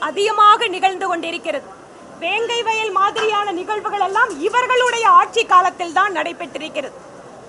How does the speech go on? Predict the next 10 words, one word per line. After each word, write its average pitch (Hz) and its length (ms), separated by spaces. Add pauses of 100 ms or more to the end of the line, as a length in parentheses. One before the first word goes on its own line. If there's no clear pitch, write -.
அதனால் 370 400 (720)
வெறும் 392 360
வார்த்தை 427 440 (100)
விளையாட்டிலே 392 580 (120)
கவனத்தில் 359 520
வைக்காமல் 339 480 (760)
நான் 320 260
பேசுகின்ற 403 500 (120)
பொழுது 349 320
குறிப்பிட்டேன், 359 580